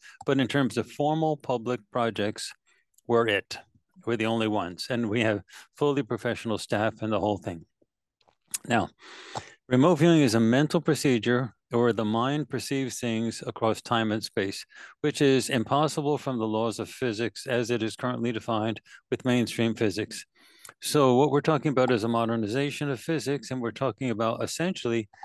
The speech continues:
the stuff that we see with remote viewing actually does happen and is compatible with quantum mechanics. So we're talking about a generalization of quantum mechanics, which means a real change in the way physics operates, because physics currently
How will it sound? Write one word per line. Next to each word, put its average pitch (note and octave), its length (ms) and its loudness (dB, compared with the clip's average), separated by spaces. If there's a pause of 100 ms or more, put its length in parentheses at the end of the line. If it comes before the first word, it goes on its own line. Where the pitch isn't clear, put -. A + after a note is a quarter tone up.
(540)
the - 120 -4
stuff - 320 -2
that D3 120 -2
we B2+ 120 -2
see C#3+ 220 -2
with A#2 260 -2
remote A#2 420 -2
viewing A2+ 540 -2 (480)
actually B2+ 500 -2
does D#3 340 0
happen A#2+ 680 -4 (160)
and A#2+ 140 2
is C3+ 160 2
compatible C3+ 560 0
with A#2+ 180 -4
quantum A2 320 -2
mechanics. A#2 640 -6 (460)
So D#3 140 2
we're D3 100 4
talking F#3 380 0
about C#3+ 200 0
a A#2 80 0
generalization A#2+ 1000 -4
of G#2 80 -6
quantum G#2 300 -2
mechanics, G2+ 540 -6
which C3+ 220 0
means C#3 380 0 (320)
a A2+ 80 4
real D#3 320 6
change C#3 560 2
in A2+ 100 0
the A2+ 60 0
way A2 180 2
physics A2+ 400 -2
operates, G#2 460 -4
because B2 320 0
physics F#3 420 0
currently A#2 540 -2